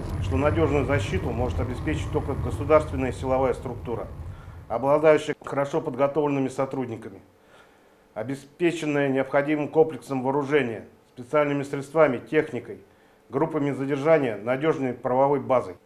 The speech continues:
Уважаемые граждане и жители Сергиево-Посадского городского округа, в период отпусков и началом дачного сезона лучшим способом уберечь свою недвижимость, дом, квартира, дачу, гараж –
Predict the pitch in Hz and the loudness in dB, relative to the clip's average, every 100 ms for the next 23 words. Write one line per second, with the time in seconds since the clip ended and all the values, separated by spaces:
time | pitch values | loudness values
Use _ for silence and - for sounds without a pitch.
0 | _ _ _ 113 143 170 185 175 165 147 | _ _ _ -4 -2 2 2 2 0 4
1 | 175 170 135 117 107 120 127 151 135 104 | 6 6 2 -6 -8 -10 -4 -4 -4 -8
2 | 90 - - 127 117 117 123 151 143 113 | -12 -12 -6 -6 -6 -6 -4 -4 -4 -10
3 | 101 117 117 131 120 107 85 - - _ | -6 -6 -4 -6 -4 -6 -10 -20 -20 _
4 | _ _ _ _ _ _ _ _ _ 135 | _ _ _ _ _ _ _ _ _ 0
5 | 160 175 160 156 156 160 - 190 - 113 | 0 0 2 0 0 -4 0 0 0 -6
6 | 127 131 139 123 127 123 120 104 127 123 | -6 0 0 0 -2 -2 -4 -10 -10 -4
7 | 120 101 - _ _ _ _ 135 175 151 | -4 -4 -14 _ _ _ _ -8 -6 -4
8 | 135 - 160 151 120 120 123 143 143 131 | -4 0 0 0 -4 -4 -2 -2 -2 -4
9 | - - _ _ _ _ - 131 135 139 | -8 -20 _ _ _ _ -6 -2 0 -2
10 | 139 175 175 139 110 113 _ _ 110 131 | -2 -2 -2 -2 -6 -12 _ _ -6 -2
11 | 131 - 120 120 127 113 110 120 120 - | -2 -2 -6 -4 -4 -4 -4 -4 -4 -6
12 | 95 123 123 104 | -4 0 0 -2